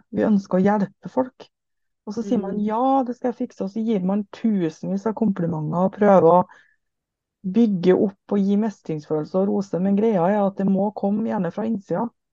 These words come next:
Speaker 1: Det må,
Speaker 2: Mhm.
Speaker 1: man må gjøre jobben selv.
Speaker 2: Ja.
Speaker 1: Noen kan sitte og fortelle deg tusen ganger at du er pen,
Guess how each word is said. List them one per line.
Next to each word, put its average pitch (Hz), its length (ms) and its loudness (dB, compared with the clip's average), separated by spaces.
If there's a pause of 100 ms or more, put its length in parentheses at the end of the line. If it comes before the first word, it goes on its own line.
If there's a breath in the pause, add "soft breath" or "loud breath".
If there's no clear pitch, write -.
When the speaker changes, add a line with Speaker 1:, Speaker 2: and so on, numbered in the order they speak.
(120)
Speaker 1:
Det 208 80 -2
må, 202 360 0
Speaker 2:
Mhm. 202 100 -6
Speaker 1:
man 202 180 -4
må 202 140 -2
gjøre 202 220 -2
jobben 175 380 -4
selv. 233 260 -6 (760)
Speaker 2:
Ja. - 140 -10 (960)
Speaker 1:
Noen 208 200 0
kan 220 120 0
sitte 202 220 -2
og 202 60 -8
fortelle 196 320 -4
deg 185 220 0
tusen 180 420 -6
ganger 202 320 -2 (260)
at 202 100 -4
du 214 80 0
er 202 60 0
pen, 220 460 0